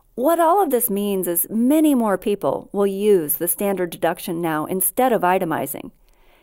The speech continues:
In addition, what is eligible to be itemized has changed. In two thousand seventeen, you could deduct state and local taxes, like property taxes and state income taxes paid,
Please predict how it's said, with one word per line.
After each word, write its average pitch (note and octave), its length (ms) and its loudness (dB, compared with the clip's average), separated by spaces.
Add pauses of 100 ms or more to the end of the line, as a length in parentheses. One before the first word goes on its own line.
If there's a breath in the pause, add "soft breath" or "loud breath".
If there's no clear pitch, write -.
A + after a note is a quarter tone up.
(140)
In A#3+ 140 2
addition, G#3+ 800 -2
what G#3+ 220 2
is A3 180 2 (140)
eligible G#3+ 600 0
to D#3+ 120 -6
be F3+ 220 -2
itemized E3+ 600 -2
has F#3+ 360 -4
changed. - 800 -6 (500 soft breath)
In G#3+ 120 -4
two C4+ 160 0
thousand B3+ 340 0
seventeen, C#4 720 2
you F3+ 140 0
could F3 200 -6
deduct E3+ 360 0
state A3 440 0
and D#3 160 -4
local G#3 300 0
taxes, G3 580 -4 (260 loud breath)
like C3+ 220 -4
property G#3 440 -2
taxes F#3 480 -4
and D#3+ 120 -4
state - 320 -2
income F#3 360 -6
taxes E3+ 400 -8
paid, D#3+ 360 -6